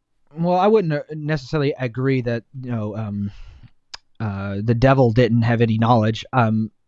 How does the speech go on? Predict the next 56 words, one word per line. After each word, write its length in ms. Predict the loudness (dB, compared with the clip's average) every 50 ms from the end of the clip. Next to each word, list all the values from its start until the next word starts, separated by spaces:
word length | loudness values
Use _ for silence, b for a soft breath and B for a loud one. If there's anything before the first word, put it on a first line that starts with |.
| _ _ -12
uh, 220 | -10 -6 -4 -4
specifically 500 | -4 0 0 2 2 2 2 2 2 0
the 80 | 0 2
fall. 300 | 2 4 4 4 4 2
I 60 | 0 -2
mean, 300 | -2 -2 -2 -2 -2 -4
it, 80 | -6 -4
I 100 | -4 -4
remember, 440 | -2 0 -2 -2 0 -2 -2 -4 -4 -8 _ B B B B B B
I 60 | -6
can't 220 | 0 0 0 0 0
remember 240 | 0 -2 0 0 -2
exactly 440 | -2 0 0 0 0 0 -2 -6
ex-, 100 | -6 -6 -6
all 200 | -6 -4 -4 -4
it 80 | -4
says, 240 | -4 -4 -4 -4 -4
but 200 | -4 -6 -6 -6
in, 260 | -6 -8 -10 -10 -10
um, 360 | -8 -8 -8 -8 -8 -10 -12 -16 _ _
you 120 | -20 -20
know, 80 | -20 -20
the 80 | -18 -12
Pearl 240 | -10 -8 -8 -8
of 40 | -6
Great 200 | -8 -8 -8 -8
Price 320 | -6 -6 -6 -6 -8 -10 -12
with, 180 | -14 -14 -14 b b b b b b b b
with 180 | -8 -8 -8 -4
the, 240 | -4 -4 -4 -4 -4
um, 440 | -4 -4 -4 -4 -6 -6 -8 -10 -14 -20 _ _ _ _ _ -12
uh, 240 | -10 -8 -8 -10 -12 -8
the 140 | -6 -6
fall, 400 | -6 0 2 4 6 6 4 4
like 160 | 2 0 -2 -2
when 120 | -6 -6
Jesus 280 | -4 -4 -4 -4 -6 -4
putting, 260 | -2 -2 -2 -2 -4 -8
the 100 | -10 -10
Satan 320 | -2 0 0 0 0 -2
putting 240 | -2 -2 -2 -2 -4
forth 280 | -6 -4 -6 -6 -6 -8
the 80 | -10 -8
plan 400 | -8 -6 -6 -6 -6 -6 -8 -10
and 100 | -12 -12
Jesus 300 | -10 -8 -8 -8 -8 -8
putting 240 | -8 -8 -8 -8 -10
forth 220 | -12 -14 -14 -14
a 40 | -14
plan, 320 | -16 -14 -12 -12 -10 -10
and 100 | -12 -12
they 80 | -14 -14
chose 300 | -8 -6 -4 -4 -4 -4
obviously 480 | -2 -2 0 0 -2 -4 -10 -12 -14
Jesus's 440 | -12 -12 -12 -12 -12 -16 -20 -20 -20
plan. 420 | _ -12 -10 -8 -8 -8 -10 -12